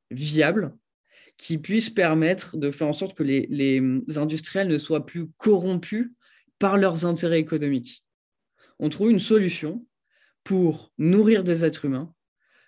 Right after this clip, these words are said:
euh, pour le faire avec un rationnel économique, euh, qui est aussi fort que le rationnel économique de, euh, l'industrie de la viande,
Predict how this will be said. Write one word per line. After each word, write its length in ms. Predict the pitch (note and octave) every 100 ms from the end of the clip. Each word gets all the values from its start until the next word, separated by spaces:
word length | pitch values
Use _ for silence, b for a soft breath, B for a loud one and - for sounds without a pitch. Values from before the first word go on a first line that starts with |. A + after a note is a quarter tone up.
| _ -
euh, 320 | C3+ C3+ C3+
pour 240 | C#3 F3+ F#3
le 120 | F3+
faire 600 | F3 G3 F#3 F3+ - _ _ _ -
avec 720 | C#3+ D3 D3+ D#3+ D3+ - - _
un 120 | C#3
rationnel 540 | C#3 F3 F3 F#3+ F3+ F3
économique, 840 | D#3 E3 D#3 D#3 D#3+ D#3 - - _ _ _
euh, 140 | C3+
qui 180 | C3 -
est 40 | D#3
aussi 340 | F3 - F#3
fort 320 | - F#3+ F3+
que 80 | D#3+
le 60 | C#3
rationnel 420 | C#3 - C#3+ C3+
économique 540 | B2+ C#3+ C3 C3 C3
de, 100 | C3+
euh, 180 | B2 B2+
l'industrie 540 | C3 B2+ C3 C3 -
de 60 | C3
la 120 | A#2+
viande, 480 | A#2+ C#3+ G3+ F#3+ B2+